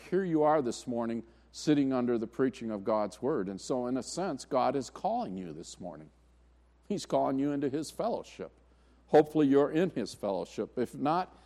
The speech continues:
he's calling you into his fellowship through the preaching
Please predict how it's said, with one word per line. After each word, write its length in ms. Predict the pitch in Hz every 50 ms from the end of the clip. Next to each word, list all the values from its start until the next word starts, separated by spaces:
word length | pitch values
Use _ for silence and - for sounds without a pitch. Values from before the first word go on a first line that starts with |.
| _ _ _
he's 220 | - 185 196 - -
calling 520 | _ - - - 226 247 240 196 123 95
you 100 | 95 92
into 340 | 95 - 101 - - 98 95
his 200 | 87 95 - -
fellowship 680 | - - 107 101 98 98 - - - 107 101 - _ - - - - - - - -
through 220 | - 147 147 139
the 80 | 135 120
preaching 600 | - - - 165 170 165 - - 135 127 131